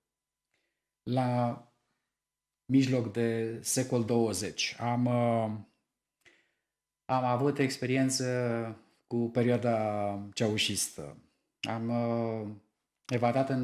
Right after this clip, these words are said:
partea literară și am descoperit atâtea romane interesante, puternice, cu accente critice. Referitor la partea literară,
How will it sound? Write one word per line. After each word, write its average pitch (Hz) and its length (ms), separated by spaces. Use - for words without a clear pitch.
partea 127 260
literară 123 480
și 123 200
am 117 140
descoperit 117 440
atâtea 120 640
romane 120 440
interesante, 107 640
puternice, 117 960
cu 110 420
accente 110 960
critice. 131 880
Referitor 156 500
la 135 720
partea 147 300
literară, 113 680